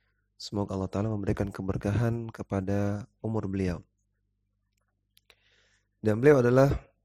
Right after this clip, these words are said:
anggota dari, eh, Al-Lajnah Ad-Daimah Lil Buhuth Wal Ifta.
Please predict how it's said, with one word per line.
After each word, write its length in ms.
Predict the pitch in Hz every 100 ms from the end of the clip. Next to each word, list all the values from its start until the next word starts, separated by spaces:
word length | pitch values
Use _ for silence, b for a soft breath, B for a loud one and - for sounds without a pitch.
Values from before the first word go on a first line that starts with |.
| -
anggota 480 | 117 113 113 127
dari, 400 | 113 110 131 147 151 _ _ _ _ _ _ _ _ _ 104
eh, 160 | 107 101
Al-Lajnah 560 | 113 113 104 113 123 110
Ad-Daimah 640 | 104 98 120 117 120 110 -
Lil 160 | 117 107
Buhuth 480 | 107 120 131 -
Wal 160 | 107 117
Ifta. 320 | 117 - 85